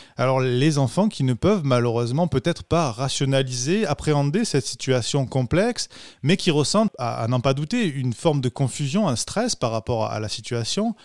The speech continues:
Que pouvons-nous faire en tant que parents ou proches d'enfants pour, euh, gérer le stress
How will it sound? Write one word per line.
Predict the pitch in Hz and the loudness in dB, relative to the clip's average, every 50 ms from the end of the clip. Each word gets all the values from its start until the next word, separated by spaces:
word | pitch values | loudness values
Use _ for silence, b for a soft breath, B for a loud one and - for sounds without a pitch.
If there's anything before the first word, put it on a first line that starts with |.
| B - | B -10
Que | - 170 | -8 -6
pouvons-nous | 160 - 156 139 139 139 143 147 | -4 -2 0 2 2 4 4 2
faire | 131 - 226 247 240 196 | 2 2 2 2 4 2
en | 160 135 | 2 2
tant | 131 131 123 | 0 -2 -2
que | - 127 123 | -2 -2 -2
parents | 117 - 131 127 131 131 156 196 233 254 262 b b b b b b - | 0 0 2 2 2 2 2 4 4 2 2 b b b b b b -8
ou | 135 | -6
proches | 113 - - 165 185 180 151 131 | -4 0 2 4 4 4 2 0
d'enfants | 123 123 123 113 - 175 208 247 | -2 -2 -2 0 0 2 2 2
pour, | 226 - 160 143 139 - | 0 -2 -4 -6 -4 -2
euh, | 143 135 | -2 0
gérer | 123 110 139 156 147 208 247 | 0 0 0 0 0 0 0
le | 208 | -2
stress | 143 - - - 143 151 156 - - - | -2 -4 -4 -2 -2 -2 -2 -2 -6 -8